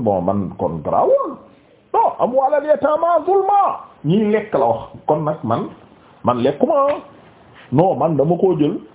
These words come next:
euh, jënd ci oto. Te oto kenn du ko lekk. Ñu ne la, "Eh, bu ñu fontoo laa wax. Baal ko waxi caaxaan yi." Yaa gën a tay ne, "يأكلون،" fii daa wax li gën a ëpp. En général, nit ñi buñ jëlee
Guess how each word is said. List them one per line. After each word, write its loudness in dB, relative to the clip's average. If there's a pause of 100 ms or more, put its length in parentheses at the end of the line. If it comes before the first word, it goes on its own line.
(880)
euh, 0
jënd 2
ci 4
oto. 0 (880)
Te 4
oto 2
kenn 0
du -2
ko 0
lekk. -4 (840)
Ñu -2
ne 0
la, 0
"Eh, 0
bu -4
ñu -2 (100)
fontoo -2
laa -6
wax. -14 (140)
Baal 0
ko -2
waxi 0 (100)
caaxaan -2
yi." -18 (720)
Yaa 4
gën 0
a 2
tay 2
ne, 0
"يأكلون،" 2
fii 2
daa 2
wax -2
li 2
gën 2
a 0
ëpp. 4 (520)
En 2
général, 2
nit 2
ñi 2
buñ 2
jëlee 4